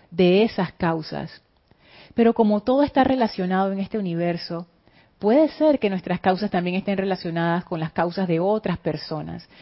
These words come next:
Entonces, veo yo que puede ser algo mucho más complejo de lo que inicialmente vi, de que todo lo que te ocurre es, es po-, es por ti. Y también hay veces que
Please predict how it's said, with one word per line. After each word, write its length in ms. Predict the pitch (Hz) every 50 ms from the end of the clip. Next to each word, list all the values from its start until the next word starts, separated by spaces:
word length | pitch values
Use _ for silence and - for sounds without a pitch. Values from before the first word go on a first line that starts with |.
| - - - - -
Entonces, 600 | 208 208 196 214 214 220 - 262 254 247 - - _ _
veo 380 | - 196 190 208 233 240 247 254
yo 240 | 240 233 226 220 220
que 100 | - 220
puede 340 | - - 214 214 214 220 214
ser 220 | - 233 214 214
algo 320 | 208 208 202 202 214 208 - -
mucho 260 | 208 214 - 233 208
más 160 | 202 202 202
complejo 600 | - - 208 202 202 - 202 202 190 190 208 208
de 100 | 208 196
lo 100 | 170 170
que 100 | 165 -
inicialmente 920 | 175 165 160 160 - - 180 175 175 175 180 180 180 175 175 - 190 202 - - - - - - _ _ _ _
vi, 460 | 160 156 185 233 247 226 202 214 254 - _ _ _ _ _ _ _ _ _ _ _ _ _ _ _ _ -
de 120 | - 202 190
que 120 | 202 190
todo 240 | - 220 220 233 240
lo 100 | 247 226
que 120 | - 185
te 140 | - - 180
ocurre 600 | 170 170 - - 294 277 233 185 170 165 190 185 - _ _ _ _ _ _ _ _ _ _ _ -
es, 160 | 170 185 170 -
es 120 | 190 196
po-, 180 | - - 185 -
es 140 | 185 180 -
por 180 | - 185 180
ti. 300 | - - 226 190 160 - - - - - - _ -
Y 100 | 240 226
también 840 | - 220 202 202 208 214 214 254 269 269 240 220 202 208 226 247 - _ _ _ _ _ _ _ _ _ _ -
hay 180 | - 240 247 233
veces 320 | 262 254 254 294 294 -
que 480 | _ - 240 233 233 233 240 - -